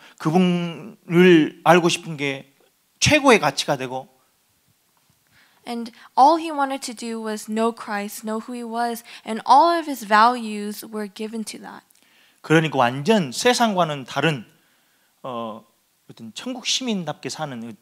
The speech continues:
Speaker 1: 비밀이 생겼나 봐요.
Speaker 2: And I think that's why, um, he was able to live like a citizenship, like he had citizenship of heaven, um, unlike other people of the world.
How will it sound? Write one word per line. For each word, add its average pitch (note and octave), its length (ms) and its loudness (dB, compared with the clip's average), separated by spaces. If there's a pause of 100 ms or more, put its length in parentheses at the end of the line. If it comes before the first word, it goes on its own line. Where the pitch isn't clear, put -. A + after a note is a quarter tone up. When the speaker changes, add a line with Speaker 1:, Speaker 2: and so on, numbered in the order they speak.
Speaker 1:
비밀이 A#2+ 580 -12 (320)
생겼나 C3 640 -14
봐요. G#2+ 160 -20 (640)
Speaker 2:
And A#3+ 140 -6
I A#3+ 60 -4
think C4+ 260 -14
that's C4 340 -2 (360)
why, G#3+ 520 -6
um, G#3 300 -12
he B3+ 240 -14
was B3 260 -8
able A3 280 -12 (180)
to G#3 300 -10 (260)
live B3+ 400 -2
like A#3+ 180 -6
a A#3 60 -10
citizenship, B3 800 -14 (160)
like A3+ 240 -4
he A#3 200 -16
had A#3 200 -10
citizenship A#3 640 -8
of A3 140 -12
heaven, B3+ 340 -4 (380)
um, G#3 460 -10 (400)
unlike A#3+ 360 -2
other G#3 480 -8
people G3+ 380 -14
of G#3 100 -16
the G3+ 140 -16
world. A3+ 440 -16